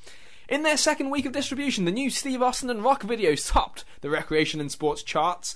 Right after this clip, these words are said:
Uh, Steve Austin had been number one on the board for almost six straight months before he was bumped by Michael Jordan. Jordan lasted two weeks before being replaced by the new Steve Austin video. Uh, thirteen of the top twenty videos are W W F videos.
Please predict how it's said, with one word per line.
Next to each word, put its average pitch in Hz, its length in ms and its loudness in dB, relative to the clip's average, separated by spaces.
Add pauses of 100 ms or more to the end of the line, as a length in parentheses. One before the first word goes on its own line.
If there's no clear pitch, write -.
(280)
Uh, 151 300 6
Steve 262 260 0
Austin 208 220 2
had 240 300 -4
been 208 140 -4
number 196 180 0
one 175 200 2
on 170 100 2
the 160 60 0
board 147 260 2
for 170 80 -4
almost 151 340 -2
six - 440 0
straight 190 420 0
months 147 380 -2 (180)
before 175 240 2
he 180 80 4
was 151 140 0
bumped 185 400 0
by 139 100 0
Michael 170 440 -2
Jordan. 170 600 4 (480)
Jordan 247 280 6
lasted 196 280 -4
two 294 200 0
weeks - 400 -4 (100)
before 196 160 4
being 226 180 4
replaced 170 480 0
by 170 120 0
the 175 60 -4
new 208 140 -2
Steve 214 280 0
Austin 196 320 2
video. 117 340 0 (600)
Uh, 151 240 0
thirteen 254 480 2
of 143 80 -4
the 143 60 -4
top 208 220 -2
twenty 196 240 2
videos 151 320 0
are 143 80 -2
W 175 280 0
W 165 120 2
F 151 120 -4
videos. 185 480 4